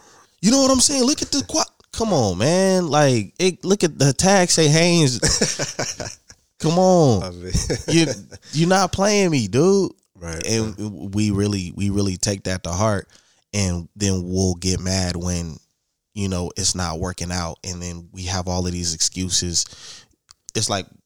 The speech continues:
Speaker 1: what Gary Vee was talking about and a lot of other people talk about, like, afraid of failing
Speaker 2: Uh-huh.
Speaker 1: and all this other stuff.
Speaker 2: Okay.
Speaker 1: But other cultures, and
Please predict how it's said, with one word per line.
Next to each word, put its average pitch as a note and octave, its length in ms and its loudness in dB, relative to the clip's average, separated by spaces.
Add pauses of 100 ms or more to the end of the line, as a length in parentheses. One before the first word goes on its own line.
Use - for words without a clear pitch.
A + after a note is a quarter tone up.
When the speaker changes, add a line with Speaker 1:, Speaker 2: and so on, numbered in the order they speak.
Speaker 1:
what F#2 280 -10
Gary G2 340 0
Vee F#2+ 180 0
was F#2 160 2
talking F#2 340 -2
about F2 280 -2
and F2 80 -10
a F2 80 -8
lot F2 180 -4
of D#2+ 80 -8
other F#2 180 -2
people F#2 240 -2
talk F2 200 -4
about, E2+ 420 -6
like, E2 160 -8
afraid F2 400 -4
of D#2 100 -8
failing F2 540 -6 (640)
Speaker 2:
Uh-huh. F2 240 -8
Speaker 1:
and F2 80 -6
all E2+ 140 -2
this E2 200 -2
other F#2 180 -4
stuff. E2+ 420 -6 (420)
Speaker 2:
Okay. F2+ 200 -18 (180)
Speaker 1:
But F2+ 300 -4 (1700)
other A#2+ 440 2 (300)
cultures, F#2+ 720 0 (1160)
and G2 520 -4